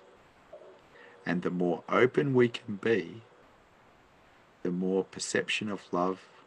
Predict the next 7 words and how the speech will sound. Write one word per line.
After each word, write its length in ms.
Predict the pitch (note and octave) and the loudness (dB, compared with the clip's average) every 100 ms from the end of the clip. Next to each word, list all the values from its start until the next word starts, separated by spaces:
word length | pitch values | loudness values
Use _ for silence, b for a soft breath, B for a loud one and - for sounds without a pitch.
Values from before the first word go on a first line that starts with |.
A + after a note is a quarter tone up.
| - - - | -20 -20 -14
we 80 | |
can 160 | - F#2 | -6 -6
have. 240 | E2+ D2 - - - - - _ _ - - - _ _ - - - B B B B B B - | -4 -6 -8 -20 -20 -20 -20 _ _ -20 -20 -20 _ _ -20 -20 -20 B B B B B B -16
The 80 | - | -12
thing 280 | D2+ - C3+ | 0 4 6
about 380 | A2+ G2 F2 - | 4 4 0 0
being 340 | F#2+ F2 D2 | 0 0 -2